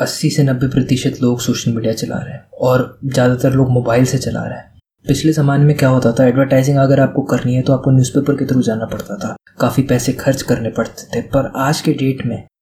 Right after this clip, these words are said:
आपको इन सब चीज़ों की ज़रूरत नहीं है, आपको बस एक मोबाइल फ़ोन चाहिए, आपको इंटरनेट कनेक्शन चाहिए और आप अपना प्रोडक्ट या अपने आप को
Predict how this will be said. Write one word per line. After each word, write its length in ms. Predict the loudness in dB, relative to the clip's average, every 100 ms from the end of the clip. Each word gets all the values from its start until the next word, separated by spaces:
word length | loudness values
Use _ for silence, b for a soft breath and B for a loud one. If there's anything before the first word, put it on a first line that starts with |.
| _ _
आपको 340 | -4 -2 0 0
इन 140 | 0
सब 180 | -2 0
चीज़ों 260 | 0 2
की 100 | 0
ज़रूरत 300 | 0 0 0 -2
नहीं 100 | -6
है, 60 |
आपको 220 | -6 -4 0
बस 180 | 2 2
एक 80 |
मोबाइल 340 | -2 0 0 0
फ़ोन 220 | -2 -2
चाहिए, 440 | -2 -4 0 -2
आपको 440 | -2 -4 -4 0 0
इंटरनेट 340 | 2 0 2
कनेक्शन 380 | 0 -2 -2 -4
चाहिए 380 | -4 -6 -6 -12 -20 _ _
और 180 | -2 0 0
आप 400 | 0 -2 -6 -8
अपना 240 | -4 -2 0
प्रोडक्ट 420 | 0 0 0 2
या 140 | 0 2
अपने 200 | 0 0
आप 320 | 0 -2 0
को 180 | -4